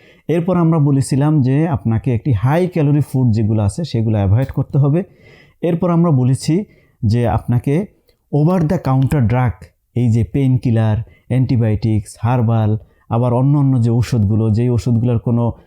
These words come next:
সায়েন্টিফিক্যালি কোনো রুল নাই, সেই ওষুধগুলো আমাদের অ্যাভয়েড করতে হবে। এরপর আমরা একটা বলেছি সল্ট, লবণের খাওয়ার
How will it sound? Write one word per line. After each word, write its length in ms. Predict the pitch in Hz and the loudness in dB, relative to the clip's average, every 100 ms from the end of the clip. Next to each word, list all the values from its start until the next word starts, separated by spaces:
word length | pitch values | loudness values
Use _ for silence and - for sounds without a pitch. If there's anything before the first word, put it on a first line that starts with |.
| _ - | _ -12
সায়েন্টিফিক্যালি 640 | - 127 123 143 143 143 | -2 0 2 0 2 0
কোনো 220 | 143 127 | 0 0
রুল 240 | 113 143 143 | 2 2 2
নাই, 280 | 123 117 107 | 2 2 0
সেই 220 | - 175 | 0 0
ওষুধগুলো 440 | 135 - 120 123 | 0 0 0 0
আমাদের 320 | 110 110 107 - | 0 0 0 0
অ্যাভয়েড 300 | 117 120 117 | 0 0 -2
করতে 300 | 113 - 113 | -4 0 0
হবে। 300 | 113 131 139 - _ _ _ _ _ _ _ - | 2 0 -2 -8 _ _ _ _ _ _ _ -6
এরপর 380 | 156 170 190 175 | -2 -2 0 2
আমরা 200 | 170 165 | 2 2
একটা 160 | 160 | 0
বলেছি 360 | 143 143 139 175 | 2 2 2 -2
সল্ট, 460 | - 123 127 104 - - _ _ 120 | -2 -2 0 -2 -4 -16 _ _ -2
লবণের 540 | 127 156 196 196 196 | 0 2 2 2 0
খাওয়ার 380 | - 127 120 | -2 -2 0